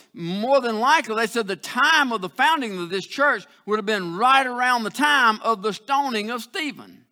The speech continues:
So from that, the Apostle Paul knows from back then that there is a church here in it. He was probably looking for it at the time.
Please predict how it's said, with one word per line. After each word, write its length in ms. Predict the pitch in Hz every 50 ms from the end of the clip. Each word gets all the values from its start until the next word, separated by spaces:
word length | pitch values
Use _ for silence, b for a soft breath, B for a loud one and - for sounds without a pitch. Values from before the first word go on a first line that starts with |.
| _ _ _ _ _ _ _ _ _
So 400 | _ - - 269 254 233 220 - - _ _ _ _ _
from 320 | - - 277 330 359 339 285
that, 420 | 247 220 214 202 196 - - b b b b b b b
the 120 | - 220
Apostle 560 | 220 220 - 247 311 339 320 320 - 254 220
Paul 480 | 185 - - 277 311 311 294 262 220 202
knows 560 | 185 180 202 262 320 311 302 269 240 220 175
from 260 | - - 214 208 185
back 300 | 175 196 190 180 165 180
then 320 | 208 277 311 285 226 160 - b b b
that 180 | - 247 247 190
there 220 | 226 247 269 269
is 200 | 294 294 269 233
a 120 | 254 214
church 640 | 185 - - - - 269 285 294 254 202 180 170 -
here 240 | - 269 277 262 220
in 320 | 160 214 254 285 269 220
it. 160 | 202 190 - B B B B
He 120 | 240 269
was 180 | 254 233 196 -
probably 560 | - - 311 339 339 320 277 233 208 220 214
looking 480 | 214 208 233 302 370 - - 214 190 165
for 280 | - - 196 190 190
it 60 | 196
at 100 | 220 226
the 60 | 226 220
time. 460 | - 262 269 - - - - -